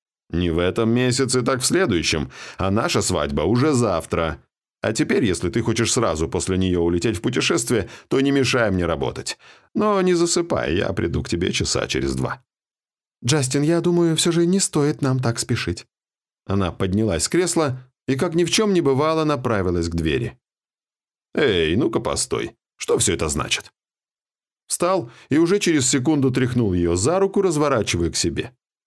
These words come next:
«Мне не понравились твои последние слова». «А мне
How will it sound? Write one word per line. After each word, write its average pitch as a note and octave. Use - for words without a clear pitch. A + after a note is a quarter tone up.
«Мне F2
не G#2
понравились C#3
твои F2
последние D#2
слова». -
«А D#3
мне A3